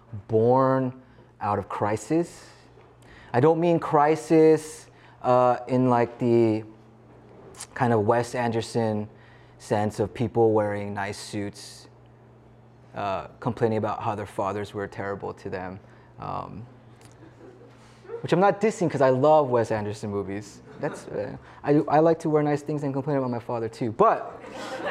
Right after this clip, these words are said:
uh, what I mean by crisis is a crisis in the way of bodily harm, of, uh,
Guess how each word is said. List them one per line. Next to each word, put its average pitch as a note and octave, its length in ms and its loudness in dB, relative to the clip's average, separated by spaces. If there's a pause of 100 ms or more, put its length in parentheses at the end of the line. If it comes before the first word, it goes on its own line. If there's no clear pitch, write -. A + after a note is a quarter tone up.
uh, D3+ 360 4 (1400)
what F#3+ 140 4
I G3+ 60 4
mean A#3+ 220 4
by G#3 140 4
crisis G3 460 2
is F#3+ 140 4
a F#3+ 60 6
crisis G3+ 520 0
in G#3+ 80 2
the G3+ 80 8
way F3+ 200 6
of D3+ 220 2
bodily D3 380 4
harm, D#3 520 4
of, A#2+ 180 2 (440)
uh, F#2 360 -6